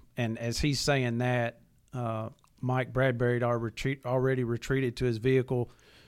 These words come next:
secured a, uh, a ballistic shield, and was trying to get to us. And as soon as Mike started across the yard, the gunfire from the house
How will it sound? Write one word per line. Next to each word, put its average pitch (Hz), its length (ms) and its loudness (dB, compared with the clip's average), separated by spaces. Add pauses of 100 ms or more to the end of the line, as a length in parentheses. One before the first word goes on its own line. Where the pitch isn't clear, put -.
secured 143 560 4
a, 123 280 4 (160)
uh, 113 280 0 (140)
a 123 80 0
ballistic 131 400 2
shield, 143 440 4
and 117 80 0
was 117 120 -2
trying 139 300 2
to 123 60 0
get 135 280 0
to 127 240 0
us. 117 180 -2
And 120 160 -2
as 113 120 -4
soon 139 240 0
as 123 340 -2
Mike 131 420 -2
started 127 480 0 (140)
across 131 360 0
the 131 100 -4
yard, 123 480 0 (560)
the 123 80 -8
gunfire 131 500 4
from 127 140 -2
the 120 60 0
house 131 500 0